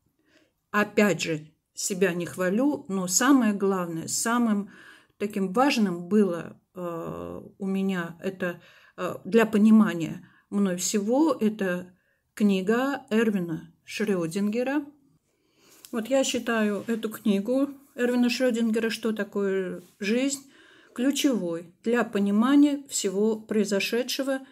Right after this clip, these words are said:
за, простите, восемьдесят с лишним лет. И также считал, э,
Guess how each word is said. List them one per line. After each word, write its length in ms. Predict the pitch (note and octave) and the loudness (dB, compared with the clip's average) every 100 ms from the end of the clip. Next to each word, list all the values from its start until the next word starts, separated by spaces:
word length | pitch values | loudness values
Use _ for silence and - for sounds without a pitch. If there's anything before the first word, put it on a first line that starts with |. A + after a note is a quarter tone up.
| - - _ | -20 -20 _
за, 400 | F3+ G#3+ A#3+ B3 | -2 2 2 0
простите, 840 | - A#3 A3+ - G#3 G#3 G#3+ B3+ B3+ - | -2 -2 -2 -4 -4 -2 -4 -4 -6 -8
восемьдесят 800 | G#3 G3 F#3+ G#3+ G#3 A3 G#3+ A3 | -6 -2 -2 0 0 0 -2 -6
с 60 | - | -6
лишним 440 | F#3+ F3 G#3 G3 | -6 -2 -2 -2
лет. 320 | G3+ E3+ D#3 _ - - - | -2 -4 -6 _ -20 -20 -10
И 360 | A3 A3+ A3 G#3 G#3+ | -2 2 4 2 4
также 320 | C4 C#4 C#4 | 2 4 2
считал, 760 | D4 - A3 G#3+ G3+ A3 A3+ - _ _ _ - | 2 0 -2 0 2 0 -2 -12 _ _ _ -8
э, 380 | F#2+ G2 F#3+ | -4 -4 -4